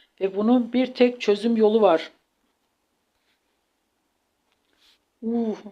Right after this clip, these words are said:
neymiş o? Göreceksiniz. Şimdi önemli olan Alice'in bir an önce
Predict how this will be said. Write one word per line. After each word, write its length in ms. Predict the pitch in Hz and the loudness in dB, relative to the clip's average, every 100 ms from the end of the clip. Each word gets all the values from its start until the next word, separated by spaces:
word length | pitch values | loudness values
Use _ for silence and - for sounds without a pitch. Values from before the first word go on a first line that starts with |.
| _ _ | _ _
neymiş 520 | 190 247 285 254 247 | 2 4 6 4 6
o? 300 | 226 247 277 - _ _ _ - | 6 4 2 -8 _ _ _ -2
Göreceksiniz. 920 | 190 190 208 220 - 190 160 156 - _ _ _ _ | 2 4 4 2 -2 -4 -6 -8 -20 _ _ _ _
Şimdi 380 | - 285 285 233 | -6 0 4 4
önemli 340 | 220 226 233 | 4 2 4
olan 360 | 233 214 240 233 - _ - | 4 4 2 0 -14 _ -2
Alice'in 580 | 240 233 226 226 233 226 | 0 0 -2 -2 -2 0
bir 100 | 240 | 2
an 160 | 226 | 2
önce 500 | 220 214 202 220 247 | 2 0 2 2 2